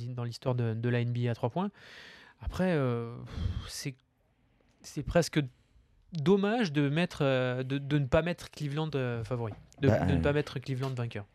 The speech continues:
Speaker 2: Bah oui, parce que déjà la cote est magnifique, Cleveland joue à domicile, Cleveland mène deux un.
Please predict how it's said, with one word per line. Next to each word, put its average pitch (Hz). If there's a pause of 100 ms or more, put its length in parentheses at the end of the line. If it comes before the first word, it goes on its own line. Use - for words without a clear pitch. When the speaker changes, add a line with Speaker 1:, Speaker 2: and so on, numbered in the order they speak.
Speaker 2:
Bah 101
oui, 156
parce 98
que -
déjà 107
la 107
cote 117
est -
magnifique, 101
Cleveland 110
joue 92
à 95
domicile, 113
Cleveland 107
mène 98
deux 107
un. 160